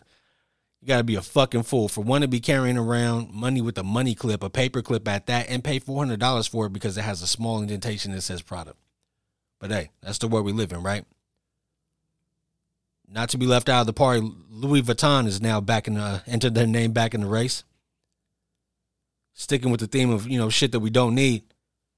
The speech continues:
Pharrell Williams, as we all know, is taking over that lead role, at least in the men's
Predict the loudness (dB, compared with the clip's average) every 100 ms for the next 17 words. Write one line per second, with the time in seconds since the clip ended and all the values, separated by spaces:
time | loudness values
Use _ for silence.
0 | _ _ _ 0 6 8 8 6 4 4
1 | 0 4 4 4 4 2 2 2 0 2
2 | 0 2 2 2 2 0 -2 0 2 2
3 | 0 -2 -2 -2 0 2 2 0 -4